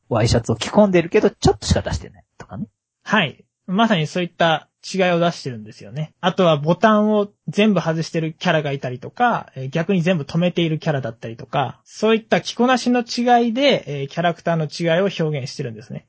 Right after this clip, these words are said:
Speaker 1: 確かに。
Speaker 2: で、ちょっと短パンの話に戻りたいんですけど、もし、えー、短パンを履くとしたら、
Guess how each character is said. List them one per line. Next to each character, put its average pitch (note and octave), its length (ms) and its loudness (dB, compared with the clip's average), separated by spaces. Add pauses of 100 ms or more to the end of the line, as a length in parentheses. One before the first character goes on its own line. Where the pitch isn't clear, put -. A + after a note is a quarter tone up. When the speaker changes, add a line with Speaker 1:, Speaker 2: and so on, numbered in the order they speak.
(120)
Speaker 1:
確 - 420 0
か - 240 -12
に。 F2 260 -16 (260)
Speaker 2:
で、 A#3+ 420 4 (120)
ち - 80 -2
ょ B3 40 4
っ A#3+ 80 -10
と C3+ 320 0 (100)
短 G#3+ 260 4
パ G#3+ 140 4
ン G#3 40 4
の G3 60 6
話 G3 220 2
に F3+ 60 0
戻 D#3+ 240 2
り E3 100 2
た D3+ 140 2
い B2+ 60 -6
ん A#2+ 40 -6
で A2+ 80 -12
す - 80 -20
け C3+ 100 -6
ど、 F#3 380 2
も A3 220 4
し、 A#3+ 320 0
え D#3 120 -2
ー、 D#3 40 -2
短 G#3 200 2
パ A3 120 2
ン - 20 2
を F3+ 60 0
履 - 180 -6
く - 100 -14
と A#3 140 0
し - 140 -4
た A3 120 4
ら、 C#3 240 -2